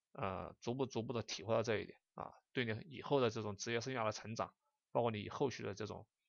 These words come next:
呃，编程实力的提升啊，都希望能够带来一定的益处，对吧？OK，那么就说作为，呃，作为这个，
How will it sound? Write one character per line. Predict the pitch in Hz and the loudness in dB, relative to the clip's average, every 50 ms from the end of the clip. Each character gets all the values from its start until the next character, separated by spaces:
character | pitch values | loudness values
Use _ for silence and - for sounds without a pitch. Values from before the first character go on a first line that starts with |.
| _ _ - - _ _ _ - | _ _ -20 -20 _ _ _ -4
呃， | - 104 104 98 95 90 92 90 - _ _ _ _ _ _ _ _ _ _ _ _ _ _ _ _ _ _ _ _ _ _ | 0 0 2 2 0 -2 -4 -8 -12 _ _ _ _ _ _ _ _ _ _ _ _ _ _ _ _ _ _ _ _ _ _
编 | - 127 123 120 | 0 0 0 0
程 | - 113 101 | 0 -2 -2
实 | - - - | -2 -2 -2
力 | 104 110 | -2 -4
的 | 104 | -4
提 | 101 - - 107 | -4 -6 -8 -6
升 | 107 117 117 - - | -4 -4 -6 -6 -8
啊， | - - - _ _ _ _ _ _ _ _ | -10 -10 -10 _ _ _ _ _ _ _ _
都 | - - 107 | -6 -4 -2
希 | - - | 0 0
望 | 120 110 104 | 0 0 0
能 | 101 | -2
够 | 101 101 | -6 2
带 | - - 123 | 6 8 8
来 | 107 95 | 8 6
一 | 92 98 | 2 -4
定 | - - 104 98 | -6 -8 -8 -8
的 | - - - _ _ _ _ _ _ _ | -8 -10 -14 _ _ _ _ _ _ _
益 | - 143 113 | -2 -2 0
处， | - - - - _ _ _ _ _ | -2 -4 -8 -12 _ _ _ _ _
对 | - 104 | -6 -6
吧？ | - - _ _ _ _ _ _ _ _ _ _ _ _ _ _ _ _ _ _ _ _ _ _ _ _ _ _ _ _ _ _ _ _ _ _ _ _ _ _ _ - - - - - - - - - - _ _ _ _ _ _ _ _ _ _ | -6 -8 _ _ _ _ _ _ _ _ _ _ _ _ _ _ _ _ _ _ _ _ _ _ _ _ _ _ _ _ _ _ _ _ _ _ _ _ _ _ _ -20 -20 -20 -20 -20 -20 -20 -20 -20 -20 _ _ _ _ _ _ _ _ _ _
OK， | - 127 - 135 127 | -4 0 2 4 6
那 | 135 139 | 6 6
么 | 139 135 | 6 6
就 | 139 131 | 4 4
说 | 143 135 | 4 6
作 | - 175 160 | 8 8 10
为， | 135 131 127 120 - - _ _ _ _ | 10 10 8 8 4 -2 _ _ _ _
呃， | - 117 113 110 107 104 107 - 131 - _ _ _ _ | 4 6 8 8 8 8 6 4 0 -8 _ _ _ _
作 | - 170 160 | 2 6 6
为 | 147 139 | 6 8
这 | 131 151 135 | 8 10 12
个， | 131 127 123 120 113 113 110 107 104 | 12 12 12 12 12 12 12 12 10